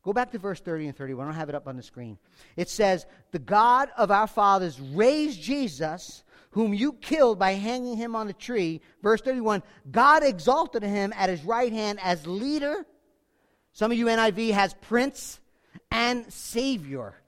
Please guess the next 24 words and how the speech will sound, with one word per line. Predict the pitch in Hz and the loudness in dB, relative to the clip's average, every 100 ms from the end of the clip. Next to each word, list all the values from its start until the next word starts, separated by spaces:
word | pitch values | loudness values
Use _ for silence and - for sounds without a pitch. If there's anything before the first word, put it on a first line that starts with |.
| _ - | _ -2
Now, | 220 | 0
the | 214 | 0
Greek | 160 311 | 0 -2
word | 277 262 | 2 0
for | 220 | 0
savior | - - 269 226 | -4 -2 -2 -2
is | 214 196 | -2 -2
soter, | - 208 - 254 262 254 - | -2 -4 -2 0 2 0 -4
very | 175 196 | -4 -4
common, | - 208 214 233 226 _ _ | -4 -4 -2 -2 -6 _ _
salvation, | - 165 156 175 214 - 247 214 | -4 -2 0 0 0 -2 -4 -4
savior. | - - 185 220 214 262 262 - _ | -8 -4 -2 -2 -2 -2 -2 -14 _
But | 208 | -6
the | 196 | -4
second | - 330 311 269 | -2 -2 -2 0
word, | 240 180 | 0 2
leader | 214 277 269 | -2 -2 -2
or | 208 180 | -2 -2
prince, | - 247 277 277 | -4 -4 -4 -4
is | 165 | -8
much | 156 220 - | -4 -4 -2
less, | 214 202 - - _ - - | -2 -2 -8 -20 _ -12 -6
uh, | 190 | -4
uncommon. | 196 190 - 165 139 98 | -4 -4 -4 -4 -6 -12